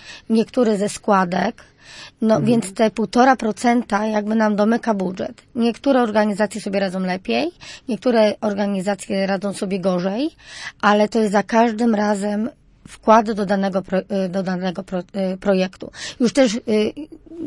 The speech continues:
Speaker 1: warto też wspomnieć o półtora procenta dla osób, e, niepełnosprawnych, chorych albo dzieci,
Speaker 2: Mhm.
Speaker 1: gdzie, e, za te pieniądze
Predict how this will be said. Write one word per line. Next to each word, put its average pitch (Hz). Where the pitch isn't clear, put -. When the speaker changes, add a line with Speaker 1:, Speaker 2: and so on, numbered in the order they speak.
Speaker 1:
warto 226
też 233
wspomnieć 214
o 208
półtora 214
procenta 208
dla 208
osób, 214
e, 208
niepełnosprawnych, 220
chorych 202
albo 208
dzieci, -
Speaker 2:
Mhm. 131
Speaker 1:
gdzie, 214
e, 208
za 220
te 233
pieniądze 214